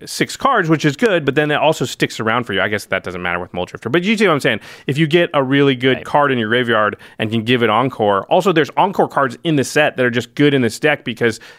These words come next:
Speaker 1: they already have Encore, so when they're in your graveyard, you Encore 'em out. And normally that's, like, a big splashy play, but they, you
Speaker 2: Get
Speaker 1: get
Speaker 2: rid
Speaker 1: three
Speaker 2: of
Speaker 1: of
Speaker 2: them at the
Speaker 1: something,
Speaker 2: end,
Speaker 1: but then
Speaker 2: yeah.
Speaker 1: they go away. Obeka says, "No, I'll just keep those." That's pretty cool.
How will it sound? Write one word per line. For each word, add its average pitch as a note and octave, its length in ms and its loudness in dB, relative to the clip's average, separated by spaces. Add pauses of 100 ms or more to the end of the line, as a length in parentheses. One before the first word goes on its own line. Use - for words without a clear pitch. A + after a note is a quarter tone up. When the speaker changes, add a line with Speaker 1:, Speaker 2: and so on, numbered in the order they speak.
Speaker 1:
they C3+ 100 0
already D3 200 0
have C3 240 0
Encore, G#2 300 -2
so - 120 -4
when B2 140 0
they're C3 100 4
in B2 60 0
your A2 120 -2
graveyard, B2 440 0
you G#2+ 100 -4
Encore B2+ 320 0
'em A2+ 80 -2
out. C3 220 -2 (360)
And E3 80 0
normally G#3+ 280 4
that's, E3+ 180 2
like, C#3+ 240 0 (220)
a B2+ 80 -2
big D3+ 160 2
splashy C#3+ 320 -2
play, D3 320 0
but B2+ 160 0
they, A#2 340 -2 (220)
you C3 120 -6
Speaker 2:
Get C3+ 180 0
Speaker 1:
get G2+ 80 -12
Speaker 2:
rid F#3 80 2
Speaker 1:
three F#3+ 140 4
Speaker 2:
of F3+ 100 4
Speaker 1:
of - 40 -8
Speaker 2:
them F3+ 80 4
at E3+ 40 2
the F3 60 -4
Speaker 1:
something, F3 40 -2
Speaker 2:
end, D#3+ 120 0
Speaker 1:
but - 60 2
then C#3+ 140 0
Speaker 2:
yeah. - 20 -2
Speaker 1:
they C#3 80 2
go C3+ 140 4
away. C3 440 2 (240)
Obeka A#2+ 280 -2
says, A2+ 180 -2
"No, C3+ 220 2
I'll B2 160 0
just A#2 160 -10
keep - 260 -2
those." - 380 -6 (400)
That's C3 160 0
pretty G#2+ 180 -2
cool. F#2+ 340 -2